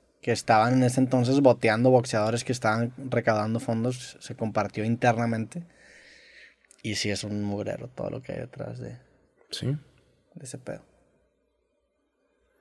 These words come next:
Speaker 2: Y, por ejemplo, hay temas como la pobreza extrema. No la pobreza, la pobreza extrema. Hay gente en situación de calle.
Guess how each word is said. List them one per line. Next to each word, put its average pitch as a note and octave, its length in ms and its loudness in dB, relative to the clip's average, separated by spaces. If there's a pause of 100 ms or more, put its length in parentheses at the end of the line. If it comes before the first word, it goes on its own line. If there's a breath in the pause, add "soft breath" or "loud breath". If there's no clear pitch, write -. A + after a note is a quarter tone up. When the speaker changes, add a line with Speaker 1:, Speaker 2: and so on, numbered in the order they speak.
(220)
Speaker 2:
Y, - 80 -6
por F#2 140 4
ejemplo, F#2+ 220 4
hay F#2 120 6
temas G2+ 260 6
como F#2 220 4
la F2 100 2
pobreza F2+ 420 4
extrema. G2 400 2
No G#2+ 120 6
la C#3+ 100 10
pobreza, A#2 460 2
la - 100 -6
pobreza F2+ 220 -2
extrema. F#2+ 500 -2 (100)
Hay - 60 -14
gente G2 300 0
en B2+ 60 0
situación F2 280 -2
de E2 100 -4
calle. - 320 -6